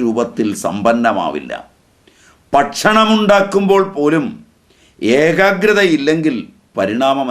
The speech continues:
എന്താവും? ഉപ്പ് വേണ്ടതുപോലെ ആവില്ല. ചിലപ്പോൾ ഉപ്പ് ഇരട്ടിയാവും, ചിലത് കരിഞ്ഞു പോവും, ചിലത് പച്ചയായിരിക്കും. കർമ്മം വലുതായാലും ചെറുതായാലും ഏകാഗ്രതയില്ലാതെ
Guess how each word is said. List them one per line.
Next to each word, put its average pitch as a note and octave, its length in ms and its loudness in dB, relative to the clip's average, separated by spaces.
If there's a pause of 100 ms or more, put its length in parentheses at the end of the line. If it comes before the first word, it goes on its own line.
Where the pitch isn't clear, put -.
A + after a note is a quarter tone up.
എന്താവും? G2 360 -2 (920)
ഉപ്പ് A#2+ 200 -4 (100)
വേണ്ടതുപോലെ A#2 640 0
ആവില്ല. F#2+ 220 -4 (800)
ചിലപ്പോൾ B2 480 2
ഉപ്പ് A2 220 -6
ഇരട്ടിയാവും, G#2 540 -4 (280)
ചിലത് G#2+ 280 -2 (120)
കരിഞ്ഞു G#2+ 380 -2
പോവും, B1+ 200 -10 (760)
ചിലത് C3+ 360 2 (280)
പച്ചയായിരിക്കും. F2 880 -4 (720)
കർമ്മം B2+ 380 2 (160)
വലുതായാലും B2+ 760 4 (160)
ചെറുതായാലും G2+ 760 0 (800)
ഏകാഗ്രതയില്ലാതെ D3 1500 0